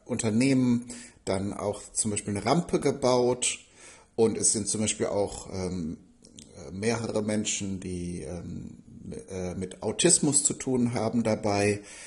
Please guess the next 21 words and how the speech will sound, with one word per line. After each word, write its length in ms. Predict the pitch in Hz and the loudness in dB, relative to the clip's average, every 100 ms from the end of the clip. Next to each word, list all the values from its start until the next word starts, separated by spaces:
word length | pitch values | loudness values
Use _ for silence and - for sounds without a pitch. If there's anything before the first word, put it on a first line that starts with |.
| - - _ - | -18 -20 _ -6
Ähm, 440 | 104 98 101 92 - | -4 -2 -4 -6 -8
ich 120 | 117 | 0
find 260 | 151 135 123 | 2 2 2
auch 100 | 131 | 4
sehr 240 | - 131 | 6 6
schön, 540 | 127 139 123 117 120 - - - | 6 8 10 8 6 0 -16 -16
dass 600 | 98 117 120 - - - - | 0 4 8 8 8 2 -2
die 140 | 117 104 | -2 4
Grundstimmung 720 | 127 139 - 139 123 117 113 | 4 4 4 4 6 4 4
immer, 500 | 101 110 107 104 117 - - - | 2 4 4 0 -4 -14 -20 -8
ja, 260 | 90 98 80 | -4 -2 0
sehr 440 | 98 110 107 110 - - - | 0 2 2 -2 -10 -20 -6
einbeziehend 800 | - 156 175 156 - 147 139 139 | 4 6 6 2 4 4 4 2
ist 200 | - 123 | 0 -2
für 220 | - 131 117 | 0 -2 0
alle, 420 | 120 117 117 - - - - - | 2 2 2 -2 -12 -18 -18 -4
ähm, 600 | 117 113 113 110 110 110 - - - - - | 2 4 4 2 0 -4 -14 -20 -20 -18 -12
dass 640 | 110 113 110 - - - - - - - | -2 2 6 8 8 6 -2 -18 -20 -20
solange 520 | 123 120 120 120 120 117 | -6 0 4 4 4 4
die 60 | |
Leute 600 | 110 110 110 117 113 98 | 4 4 4 4 4 2